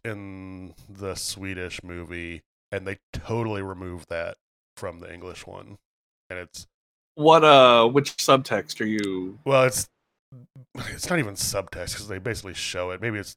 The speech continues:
Speaker 1: done, like, more metaphorically, but in the, in the
Speaker 2: Do you
Speaker 1: Swedish one,
Speaker 2: mean
Speaker 1: it's pretty obvious that this is a, this is a very, this is an older woman in a twelve-year-old's body, right?
Speaker 2: Oh. Okay.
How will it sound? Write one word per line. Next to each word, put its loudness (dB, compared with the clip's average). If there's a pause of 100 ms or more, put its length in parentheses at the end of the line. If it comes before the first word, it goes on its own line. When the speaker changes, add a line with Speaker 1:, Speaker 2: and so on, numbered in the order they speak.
Speaker 1:
done, -8
like, -10
more -10
metaphorically, -10
but -10
in 0
the, 4 (400)
in -4
the 4
Speaker 2:
Do 4
you 8
Speaker 1:
Swedish 6
one, 4
Speaker 2:
mean 2 (120)
Speaker 1:
it's -6
pretty 0
obvious -2
that -12
this -8
is -10
a, -8 (600)
this -4
is -6 (100)
a -2
very, 0 (120)
this -4
is -8
an -10
older -2
woman -4
in -10
a -6
twelve-year-old's -6
body, -6 (360)
right? -6 (1400)
Speaker 2:
Oh. 8 (1040)
Okay. 6